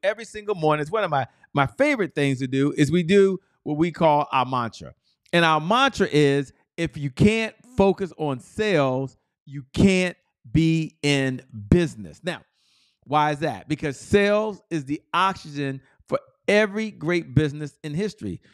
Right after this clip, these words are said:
So without sales, there is always more money going out than there is coming in. So we must focus on sales. Now, after we do that, as we move on, we're at the two minute and thirty-nine second mark.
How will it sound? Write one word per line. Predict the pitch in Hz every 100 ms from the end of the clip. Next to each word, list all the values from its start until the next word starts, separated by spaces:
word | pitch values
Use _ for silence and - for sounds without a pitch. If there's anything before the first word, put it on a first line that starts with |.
| _ -
So | 208
without | 196 208 180 147
sales, | - 247 226 175 185 175 _ _ -
there | 160 170 151
is | 139 -
always | 180 202 196 180 160 139
more | 139 170 202 226 233
money | 220 220 220 202
going | 190 208 202 190
out | - 180 139 143 _ _ _ _
than | 143 170 165
there | 156 -
is | 180 185 180
coming | - - 165 165 156
in. | 127
So | 113 135
we | 139
must | 156 202 196 - -
focus | 160 156 147
on | 139 135
sales. | 208 151 110
Now, | - 117
after | 123 151
we | 185
do | 196 220
that, | 147 139 - _ _ _
as | 131 127
we |
move | 170 190 156
on, | 135 139
we're | 139 147
at | 143 139
the | 131 127
two | 113 214
minute | 185 165 139
and | 117
thirty-nine | 156 151 139 131
second | - 190 143
mark. | 123 120 123